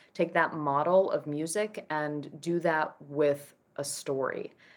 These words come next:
And so it was really an interesting, eye-opening thing to read, you know, these incredible composers do exactly that and describe how,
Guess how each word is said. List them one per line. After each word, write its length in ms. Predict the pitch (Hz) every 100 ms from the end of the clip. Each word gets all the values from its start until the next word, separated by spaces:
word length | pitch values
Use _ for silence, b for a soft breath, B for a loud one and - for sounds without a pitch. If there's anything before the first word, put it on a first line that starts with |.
| b
And 80 | 185
so 60 | 185
it 20 |
was 160 | 170
really 720 | 147 151 190 233 247 233 208
an 100 | 156
interesting, 480 | 175 185 185 - 165
eye-opening 720 | - 165 165 165 156 147 143
thing 260 | 147 165 165
to 140 | 160
read, 600 | 143 147 175 175 160 147
you 120 | 147 147
know, 120 | 139
these 200 | 139 151
incredible 400 | 147 170 156 143
composers 720 | 143 139 208 202 143 143 - b b b 156 - _ _ -
do 160 | 196
exactly 840 | 190 190 170 170 - 170 156 156 151 -
that 260 | 160 233 -
and 100 | 139
describe 460 | 143 - 147 147
how, 340 | - 147 143